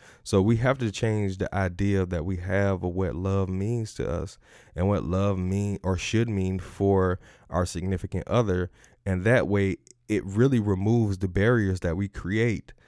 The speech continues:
and the, therefore, cre-, therefore the disconnections that we create within a relationship. So we create our own disconnections by creating these ideas of what a connection should be like, as opposed to getting to know someone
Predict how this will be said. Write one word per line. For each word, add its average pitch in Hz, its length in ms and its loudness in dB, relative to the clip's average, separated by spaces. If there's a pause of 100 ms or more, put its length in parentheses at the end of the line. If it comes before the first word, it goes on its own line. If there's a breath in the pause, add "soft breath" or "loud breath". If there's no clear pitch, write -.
(540 soft breath)
and 110 180 0
the, 98 160 0
therefore, 107 580 4
cre-, - 440 -4
therefore 110 560 2
the 92 120 0
disconnections 98 800 -4
that 85 140 0
we 98 120 -4
create 92 540 -2 (280 soft breath)
within 117 480 2
a 95 80 0
relationship. 87 680 -6 (320)
So 98 140 0
we 113 140 0
create 127 400 4
our 113 180 4
own 131 260 2
disconnections 107 720 0
by 95 180 2
creating 110 500 2
these 98 320 0
ideas 98 560 2
of 90 160 -2
what 98 240 0
a 92 80 -4
connection 92 440 -4
should 92 220 -6
be 143 140 0
like, - 400 -8 (800 loud breath)
as 117 180 6
opposed 127 640 4
to 98 320 2 (720 soft breath)
getting 131 340 6
to 110 160 -2
know 131 220 6
someone 85 580 -2